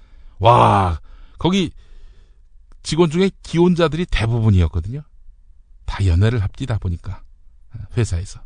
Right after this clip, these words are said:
그러니까 집에 아내 있고 남편이 있는데 회사에서 다 연애를 해요.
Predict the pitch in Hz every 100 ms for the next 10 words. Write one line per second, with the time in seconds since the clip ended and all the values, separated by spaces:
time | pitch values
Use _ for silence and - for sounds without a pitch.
0 | - - - - - - - - - -
1 | 120 - - 147 156 139 - - 110 139
2 | 139 - 117 104 127 104 95 120 104 82
3 | - 151 - 120 - - 107 98 90 92
4 | 92